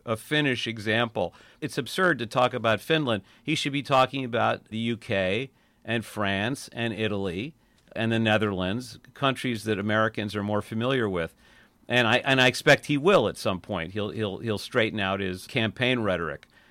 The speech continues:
But again, on, on, uh, the healthcare system and on, well, of course, the Finnish are also great on public education,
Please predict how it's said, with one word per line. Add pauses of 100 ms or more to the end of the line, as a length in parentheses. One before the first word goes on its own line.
(200)
But
again, (760)
on,
on, (220)
uh,
the
healthcare
system
and
on,
well,
of
course,
the
Finnish
are
also
great
on
public
education,